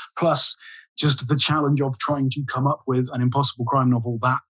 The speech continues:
makes sense, because it's all well and good coming up with ingenious explanations for these apparently impossible murders, but you've gotta have a plot that supports it. You know, one of the things that gets lost sometimes with impossible crimes is the reason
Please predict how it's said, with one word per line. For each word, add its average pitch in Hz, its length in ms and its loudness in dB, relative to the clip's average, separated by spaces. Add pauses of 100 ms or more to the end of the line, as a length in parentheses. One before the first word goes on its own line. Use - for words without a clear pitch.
(140)
makes 139 520 -2
sense, 117 500 -4
because 120 500 0 (460)
it's 139 160 -2
all 151 140 4
well 139 180 2
and 139 140 4
good 127 180 2
coming 127 240 2
up 123 100 -6
with 123 140 -6
ingenious 123 420 4
explanations 123 800 -2
for 117 380 2 (320)
these 120 140 2
apparently 120 360 0
impossible 117 420 0
murders, 135 560 -2 (560)
but 139 80 -2
you've 127 180 2
gotta 135 200 2
have 123 380 0 (840)
a 139 100 0
plot - 480 -2
that 127 140 -8
supports - 560 0
it. - 80 -16 (160)
You 123 80 -2
know, 120 60 4
one 135 140 4
of 131 80 2
the 123 80 0
things 123 220 2
that 135 140 -10
gets 123 240 -6
lost 156 240 2
sometimes 123 280 0
with 110 60 -10
impossible 117 360 -4
crimes 117 260 -2
is 113 140 2
the 123 80 -4 (100)
reason 127 360 2